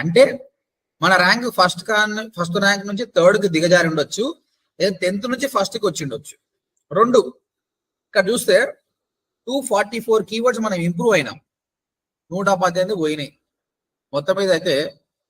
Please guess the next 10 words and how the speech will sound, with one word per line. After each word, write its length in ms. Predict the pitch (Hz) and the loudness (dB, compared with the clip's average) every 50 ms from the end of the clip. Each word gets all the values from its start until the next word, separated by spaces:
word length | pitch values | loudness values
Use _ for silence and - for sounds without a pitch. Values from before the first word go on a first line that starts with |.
| _ _ _ _ _ _ _ _ _ _ _ _ _ _ _ _ _ _ _ _ _ _ _ _ _ _ _ _ _ - 131 143 | _ _ _ _ _ _ _ _ _ _ _ _ _ _ _ _ _ _ _ _ _ _ _ _ _ _ _ _ _ -6 -4 -2
వన్ 120 | 170 180 170 | -2 -2 -4
సిక్స్టీ 260 | - 190 - - 202 196 175 190 | -8 -10 -10 -8 -10 -8 -8 -10
సిక్స్ 180 | 190 - - - 143 131 | -10 -12 -10 -6 -4 -2
లాస్. 340 | 127 143 147 143 147 - 123 - - _ _ _ _ _ _ _ _ _ _ _ _ _ _ _ _ _ _ _ _ _ _ _ _ _ _ 127 | 0 0 -2 -2 -4 -8 -12 -14 -18 _ _ _ _ _ _ _ _ _ _ _ _ _ _ _ _ _ _ _ _ _ _ _ _ _ _ -14
ఓకే, 160 | 127 - 214 - - _ _ _ _ _ 147 | -10 -8 -8 -8 -10 _ _ _ _ _ -4
నెట్ 220 | 160 170 165 170 - 214 190 | -4 -4 -2 -2 -2 0 0
ఎన్ని 140 | 185 190 190 | 0 -2 -2
మిగిలినాయి 320 | 190 185 185 180 196 220 160 | -2 -2 -2 0 0 0 -2
అవి 120 | - 127 123 - _ - | -2 -4 -10 -14 _ -16
మనకు. 200 | 113 107 107 - | -14 -14 -14 -18